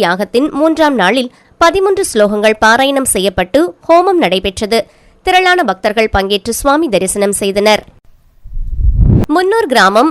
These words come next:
குரு பரிகார ஸ்தலமான ஸ்ரீ பிரகன்நாயகி சமேத ஸ்ரீ ஆடவல்லீஸ்வரர் திருக்கோவில்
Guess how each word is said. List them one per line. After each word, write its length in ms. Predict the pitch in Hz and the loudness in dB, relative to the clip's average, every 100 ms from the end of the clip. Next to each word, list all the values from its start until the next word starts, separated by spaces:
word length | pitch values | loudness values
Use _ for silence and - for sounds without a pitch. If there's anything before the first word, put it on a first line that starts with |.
| 269 | 0
குரு 160 | 330 381 - | 0 0 0
பரிகார 380 | 196 202 214 208 | -2 0 0 0
ஸ்தலமான 560 | - 190 190 185 185 233 294 | -2 -2 2 2 4 2 0
ஸ்ரீ 140 | - 330 - | -2 -4 -2
பிரகன்நாயகி 580 | 311 370 381 381 349 - | -2 0 0 0 -2 -2
சமேத 420 | 196 180 185 220 392 _ _ | -2 0 0 0 -2 _ _
ஸ்ரீ 140 | - 381 - 294 | -4 -2 2 2
ஆடவல்லீஸ்வரர் 800 | 403 359 214 220 - 226 214 214 | 2 0 0 0 0 0 0 0
திருக்கோவில் 560 | 208 208 214 202 302 | -2 0 0 0 0